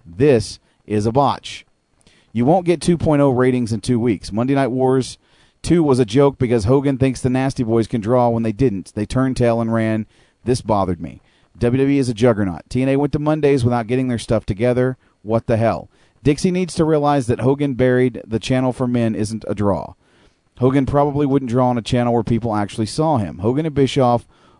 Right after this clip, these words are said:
overestimate their place in the business.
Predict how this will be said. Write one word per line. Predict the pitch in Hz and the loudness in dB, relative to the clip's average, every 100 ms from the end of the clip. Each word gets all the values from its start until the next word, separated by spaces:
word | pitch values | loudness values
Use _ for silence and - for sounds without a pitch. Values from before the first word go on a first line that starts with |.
| - | -2
overestimate | 127 131 123 127 127 _ _ _ _ _ _ - 147 143 147 127 117 117 | 2 2 4 2 2 _ _ _ _ _ _ -2 -2 0 2 4 2 0
their | 113 | -2
place | - 120 113 113 | 0 0 2 -2
in | - 110 | -6 -4
the | 101 | 0
business. | 120 127 95 67 - - | 2 2 -2 -12 -14 -20